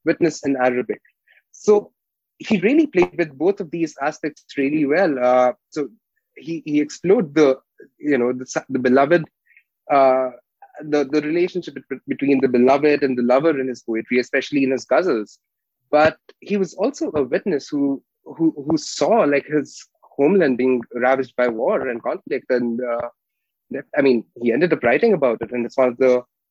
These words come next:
uh, most famous collections, uh, that have been,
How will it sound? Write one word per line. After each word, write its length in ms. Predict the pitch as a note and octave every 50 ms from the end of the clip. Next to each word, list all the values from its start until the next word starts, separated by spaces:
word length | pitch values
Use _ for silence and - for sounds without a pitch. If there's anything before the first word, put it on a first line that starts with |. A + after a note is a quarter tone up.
| _ _ - -
uh, 220 | B2 A#2+ A#2+ A#2 A2
most 320 | A#2 G#2 B2 D3 C#3 - -
famous 260 | D#3+ F3+ C4 C#4 -
collections, 720 | - - B2 C#3+ F3+ - - - E3+ B2 A2 - - _ - C3 B2+
uh, 360 | B2+ B2 A#2 A2+ A2 A2 A2+ A2+ - _ _ - A2 A2+
that 160 | C3 C3 C3 - -
have 100 | B2+ B2
been, 140 | C3 C3